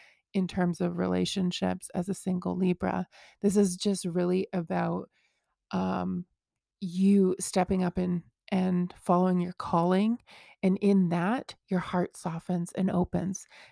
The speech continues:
And when your heart softens and opens, that is really attractive. And it can allow you to possibly have,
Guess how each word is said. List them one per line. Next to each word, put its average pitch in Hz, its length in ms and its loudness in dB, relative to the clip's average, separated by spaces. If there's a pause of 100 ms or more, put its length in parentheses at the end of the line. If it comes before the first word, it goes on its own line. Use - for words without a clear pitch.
And 196 100 -2
when 185 120 0
your 175 120 0
heart - 280 -4
softens 185 460 -4
and 190 80 -4
opens, 208 640 0 (380)
that 180 580 2
is 185 200 -2
really 175 280 0
attractive. 175 840 -4 (760)
And 180 460 0
it 180 160 -4
can 170 520 -2 (600)
allow 175 500 4
you 180 400 4 (400)
to 185 240 0
possibly 180 1120 0 (460)
have, 180 720 -2